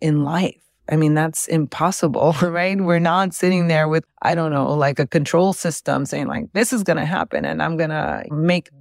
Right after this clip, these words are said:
this happen and that happen." I mean, we think that would be nice, but that actually sounds horrible. And I know that there are people out there, the evildoers of the world, that are trying to do just that. But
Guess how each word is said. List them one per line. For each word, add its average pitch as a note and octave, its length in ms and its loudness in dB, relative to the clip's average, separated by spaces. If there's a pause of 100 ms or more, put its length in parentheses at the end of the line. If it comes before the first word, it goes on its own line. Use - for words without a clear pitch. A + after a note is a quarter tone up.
this G#3 260 2
happen D#3+ 400 -4
and D3+ 160 0
that E3 180 -2
happen." D#3 380 -4
I D#3 40 0
mean, D#3 240 -4 (380)
we F#3 180 2
think A3 300 4
that E3+ 160 0
would D3+ 160 -4
be D3 140 -6
nice, - 400 -10
but - 340 0 (320)
that D3+ 320 0 (140)
actually D3 420 -2
sounds C#3+ 300 0
horrible. C#3+ 500 2
And D3 140 4
I D3+ 80 4
know F3 220 4
that F3 140 4
there G3 140 4
are F3+ 60 2
people F#3 300 0
out E3 240 0
there, E3 400 2 (260)
the D#3 140 0
evildoers E3 640 2
of D3+ 120 0
the D3+ 80 -2
world, F#3 340 2
that D3 120 2
are C#3+ 160 2
trying E3 340 -4
to - 80 -6
do D#3 220 -2
just C#3+ 420 -4
that. D3+ 440 -6 (500)
But E3+ 320 0